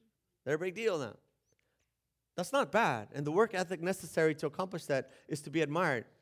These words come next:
But the challenge there is the illusion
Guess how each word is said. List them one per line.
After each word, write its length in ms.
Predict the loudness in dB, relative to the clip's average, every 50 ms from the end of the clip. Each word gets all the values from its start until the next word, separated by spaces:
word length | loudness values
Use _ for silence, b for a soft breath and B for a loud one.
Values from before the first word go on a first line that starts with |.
| b b b b b -8
But 120 | -8 -6
the 60 | -6
challenge 580 | -8 -2 0 2 4 6 6 4 4 2 0 0
there 200 | 2 2 2 2
is 440 | 0 0 0 0 0 -2 -4 -6 -12 -20 -20 _ _ _ _ _ _ _ _ _ _ _ _ _ _ _ _ _ _ _ _ _ _ _ -16
the 100 | -12 -8
illusion 800 | -6 -4 -2 -2 -2 -2 -2 -2 -4 -6 -8 -10 -10 -10 -12